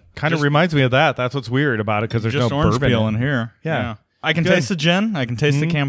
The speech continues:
Speaker 2: Campari, which sort of reminds me. So it's got a little bit of a Negroni feel, if you
Speaker 1: Yep.
Speaker 2: like a Negroni.
Speaker 1: Right.
Speaker 2: But then there's the sweetness that you get. I think you're getting that from the Lillet.
Speaker 1: Yeah. Well, the
Speaker 2: Uh, you're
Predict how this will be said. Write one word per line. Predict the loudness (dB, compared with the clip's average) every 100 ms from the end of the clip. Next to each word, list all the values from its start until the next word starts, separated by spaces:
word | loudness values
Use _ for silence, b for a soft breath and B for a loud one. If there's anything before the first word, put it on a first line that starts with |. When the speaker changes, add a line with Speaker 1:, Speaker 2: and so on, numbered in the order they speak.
| 2
Speaker 2:
Campari, | 2 2 0 -4 b b b
which | 0 0
sort | 2 2
of | 2
reminds | -2 -2 -2
me. | -4
So | -2 0
it's | 2
got | 2
a | 2
little | 2
bit | 2 0
of |
a | 0
Negroni | 0 0 2 0
feel, | 0 2 2
if | 2
you | 2
Speaker 1:
Yep. |
Speaker 2:
like | 2
a | 0
Negroni. | 0 2 2 2 -2 _
Speaker 1:
Right. | -2 -2 -4 -6
Speaker 2:
But | 0 0
then | 2 0
there's | 2 0 -2
the | -6
sweetness | -6 -2 -2 0 -2 -2 -4
that | -2
you | 0
get. | 2 0 0
I | -4 -4
think | -2 -2
you're |
getting | 0 0 0
that | -2
from | -2
the | 0 2
Lillet. | 4 4 2 0 -4
Speaker 1:
Yeah. | -4 -4 -6 0
Well, | 2
the |
Speaker 2:
Uh, |
you're | 4